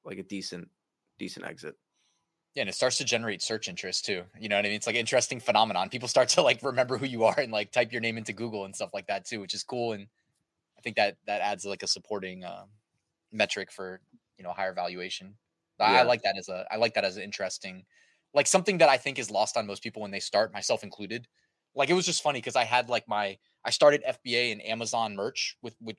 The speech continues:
Speaker 2: you know, F B A and print on demand at the exact same time. And it was like, F B A, I was so, like, focused on the brand, private label,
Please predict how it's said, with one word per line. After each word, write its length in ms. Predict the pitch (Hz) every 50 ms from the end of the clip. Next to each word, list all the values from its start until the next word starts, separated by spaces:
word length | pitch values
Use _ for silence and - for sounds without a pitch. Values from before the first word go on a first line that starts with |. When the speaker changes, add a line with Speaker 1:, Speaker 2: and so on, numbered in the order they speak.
| _
Speaker 2:
you 100 | - 120
know, 180 | 101 92 101 - - -
F 160 | 135 143 - -
B 120 | 147 131
A 60 | 123 120
and 100 | 107 98
print 140 | - 123 117
on 80 | 110
demand 220 | 101 95 104 104 104
at 80 | -
the 60 | -
exact 280 | 98 87 - 101 98 -
same 140 | - 113 95
time. 300 | - 104 101 98 92 92 _ _ _ _ _ _ _ _ _ _ _ _ -
And 100 | 127 127
it 40 | 123
was 120 | 117 110 -
like, 140 | 117 110 -
F 160 | 135 127 -
B 140 | - 123 113
A, 100 | 117 113
I 40 | 104
was 160 | 101 101 - -
so, 380 | - - - 120 113 113 110
like, 420 | 107 104 104 98 90 87 - - _ _ _
focused 500 | - - 120 117 110 - 117 - - -
on 220 | 101 95 95 92 90
the 100 | - 101
brand, 580 | - - 110 107 113 110 98 92 92 92 - _ _ _ _ _ _ _
private 340 | - - 135 123 107 127 107
label, 440 | 113 113 110 98 101 98 95 95